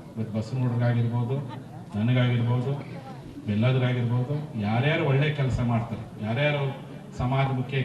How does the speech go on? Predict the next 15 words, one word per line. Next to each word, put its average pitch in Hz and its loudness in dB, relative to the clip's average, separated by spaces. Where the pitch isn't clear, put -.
ಕೆಲಸ 110 -2
ಮಾಡ್ತಾರಲ್ಲ, 101 -4
ಅಂತ 120 -2
ಕೆಲಸ 113 0
ಮಾಡ್ಲಿಕ್ಕೆ 107 -2
ವಿಷ 113 -2
ಕೊಡೋ 147 -2
ವ್ಯಕ್ತಿಗಳಿಗಿಂತ 123 0
ಆಮಿಷವನ್ನು 143 0
ಪಡ್ಕೊಂಡಿರ್ತಕ್ಕಂಥ 131 -2
ದುಷ್ಟ 131 -4
ವ್ಯಕ್ತಿಗಳು 147 2
ಸಮಾಜವನ್ನು 135 2
ಬಲಿ 120 2
ತೆಗೆದು 127 -2